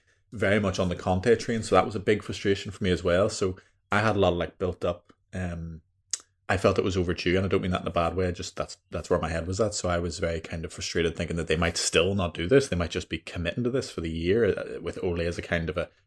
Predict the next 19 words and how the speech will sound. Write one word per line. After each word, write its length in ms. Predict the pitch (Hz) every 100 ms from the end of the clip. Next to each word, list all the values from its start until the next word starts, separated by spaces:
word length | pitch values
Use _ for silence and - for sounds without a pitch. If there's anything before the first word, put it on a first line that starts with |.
| -
caretaker, 760 | - 87 85 98 80 85 82 - _ _
even 180 | 90 87
though 100 | 82
he's 140 | 80
not 160 | 87 92
the 60 | -
caretaker 440 | 151 147 147 143
kind 180 | 131 131
of 80 | 127
situation, 500 | 131 131 131 - 110 - - _ -
um, 220 | 87 80
which 140 | 78 -
I 40 |
don't 300 | 85 92 92
think 260 | - 98 -
would 80 | 82
have 100 | -
been 80 |
acceptable. 600 | 82 - 90 - 127 127